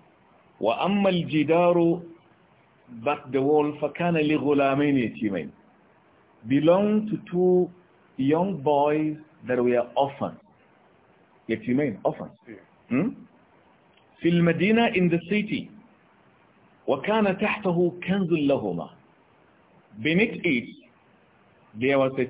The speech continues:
Speaker 1: treasure belonging to them. Kanz. They said their father had money, a lot. When he was dying, he knew the behavior of the villagers.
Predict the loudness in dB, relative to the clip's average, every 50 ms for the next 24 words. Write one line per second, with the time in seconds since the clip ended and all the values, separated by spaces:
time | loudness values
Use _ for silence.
0 | -6 -6 -2 0 2 2 0 0 -4 -6 -6 -8 -10 -14 _ _ _ _ _ _
1 | _ -10 -6 -4 -2 0 0 0 0 0 0 -2 -4 -6 -8 -10 -10 -12 -12 -16
2 | -20 _ _ _ _ _ _ _ _ _ _ _ -2 0 0 0 0 -2 -4 -10
3 | -16 -20 -20 -20 _ _ -20 -20 _ _ _ _ _ -20 -20 -20 -20 -20 _ _
4 | _ -4 0 0 0 0 0 -2 0 0 2 2 2 0 -2 -4 -6 -2 0 0
5 | 0 -2 0 2 2 2 4 4 2 0 0 0 -2 -4 -2 -2 0 2 2 0
6 | 0 -4 -6 -14 -20 -20 _ _ _ _ _ _ _ _ _ _ _ _ _ _
7 | _ _ _ -2 0 2 2 4 2 2 0 -2 -6 -12 -20 -20 _ _ _ _
8 | _ _ _ _ _ _ _ _ _ _ _ _ _ _ _ -2 0 2 4 4
9 | 4 4 2 2 0 -2 0 0 2 2 2 2 0 0 0 0 -2 -2 -4 -10
10 | -16 -20 _ _ _ _ _ _ _ _ -10 -6 -4 -4 -2 0 0 2 2 2
11 | 2 0 0 0 0 0 -2 -2 -2 -2 -4 -4 -4 -4 -4 -4 -2 -2 -4 -2
12 | -2 -2 -2 0 0 0 0 -2 -2 -4 -4 -6 -8 -6 -4 -4 -2 -2 -2 -2
13 | -4 -6 -8